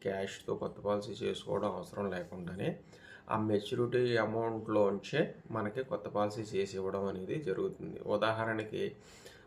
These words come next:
మనకు ఒక ఫైవ్ ల్యాక్స్ మనకి అమౌంట్ వస్తుంది.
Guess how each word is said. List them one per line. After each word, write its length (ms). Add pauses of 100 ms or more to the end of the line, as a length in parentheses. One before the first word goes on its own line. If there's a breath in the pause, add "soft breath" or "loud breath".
మనకు 260
ఒక 160
ఫైవ్ 180
ల్యాక్స్ 360 (640)
మనకి 260
అమౌంట్ 340
వస్తుంది. 440